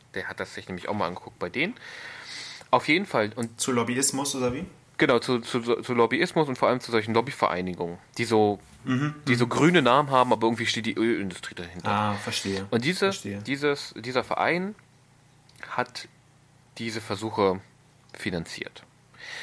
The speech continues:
Speaker 1: Das ist im Übrigen
Speaker 2: Mhm.
Speaker 1: auch offengelegt in dem Papier.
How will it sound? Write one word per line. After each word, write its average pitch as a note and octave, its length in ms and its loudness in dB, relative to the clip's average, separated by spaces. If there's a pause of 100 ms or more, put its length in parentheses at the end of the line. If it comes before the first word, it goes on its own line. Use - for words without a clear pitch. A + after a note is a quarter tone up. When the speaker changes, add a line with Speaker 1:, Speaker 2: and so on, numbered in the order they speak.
(140)
Speaker 1:
Das - 140 -4
ist - 160 -2
im C#3 160 0
Übrigen A#2+ 420 0
Speaker 2:
Mhm. A2+ 80 2
Speaker 1:
auch F#2+ 240 2
offengelegt E2 580 -4
in - 80 -10
dem E2+ 140 -8
Papier. E3+ 500 -6